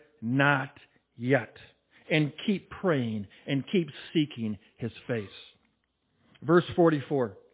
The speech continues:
Then it came to pass the seventh time that Elijah's servant said, "There is a cloud, as small as a man's hand, rising out of the sea." So Elijah said, "Go up and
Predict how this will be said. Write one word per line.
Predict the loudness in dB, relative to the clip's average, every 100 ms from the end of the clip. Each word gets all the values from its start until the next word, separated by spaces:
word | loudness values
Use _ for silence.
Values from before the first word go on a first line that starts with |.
| _ _ _ _ -20 2
Then | 6 6
it | 6
came | 4 4
to | 4
pass | 6 8 8 6
the | -2 -4 4
seventh | 6 6 4 2
time | 4 4 4
that | 4
Elijah's | 4 6 6 6 2 -4 0
servant | 4 6 4 0
said, | 2 4 4 2 -8 _ _ _ _ _ _ _ _ _ -6
"There | -2 0
is | 0
a | -4
cloud, | -8 -4 -4 -6 -16 _ _ _ _ _ _ _ _ _
as | -4 -4 -4
small | 2 6 8 8 8
as | 6 4
a | 0 -2 -4
man's | 0 2 0 -2
hand, | -4 -2 0 0 -2 -8 _ _ -20 -4
rising | 2 4 6 6 4 4 6
out | 8 8
of | 6
the | 4 0 -2
sea." | -2 -2 -4 _ _ _ -20 -20 -8 4
So | 8
Elijah | 8 8 8 8 4 4
said, | 2 2 6
"Go | 8 10
up | 8
and | 4 2